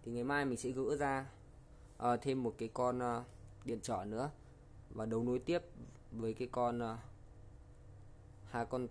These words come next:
tụ này với lại một con, ờ, cuộn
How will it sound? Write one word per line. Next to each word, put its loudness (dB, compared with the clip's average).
tụ 4
này -2
với -4
lại -4
một 0
con, 4
ờ, -2
cuộn -2